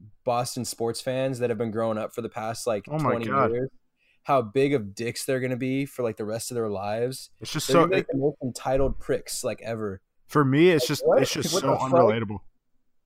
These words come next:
Speaker 2: You know what I mean?
Speaker 1: Yeah, be-, being a Knicks and a Jets fans, like, yeah. Even
Speaker 2: Like
Speaker 1: the Yankees have only won, like, one title, really, since you've been, like, aware of baseball.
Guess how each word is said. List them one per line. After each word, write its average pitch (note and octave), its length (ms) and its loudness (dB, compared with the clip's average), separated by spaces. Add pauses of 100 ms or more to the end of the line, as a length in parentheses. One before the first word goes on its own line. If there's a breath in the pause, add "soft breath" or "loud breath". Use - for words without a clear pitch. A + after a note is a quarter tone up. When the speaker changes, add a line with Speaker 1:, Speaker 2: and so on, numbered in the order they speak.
(480)
Speaker 2:
You B2 80 -4
know C3 80 4
what B2+ 80 6
I B2 40 4
mean? B2 200 2 (440)
Speaker 1:
Yeah, E3 400 6
be-, B2+ 220 -4
being E3 220 4
a D#3 40 4
Knicks C#3+ 340 0
and D#3+ 100 2
a C3 60 0
Jets B2 360 -2
fans, D#3+ 400 2
like, C3 200 2
yeah. C#3+ 340 4 (420 soft breath)
Even G3 160 -2
Speaker 2:
Like C#4 120 6
Speaker 1:
the B3 80 2
Yankees G3+ 420 2
have D#3 80 2
only E3 180 4
won, D#3+ 220 2
like, C#3+ 140 2
one C3 320 0
title, C3 400 2
really, B2+ 260 0
since - 320 -8
you've A#2+ 160 -8
been, A#2+ 160 -2
like, A#2 180 -2
aware A2 440 -2
of G#2 120 -6
baseball. G#2 540 -8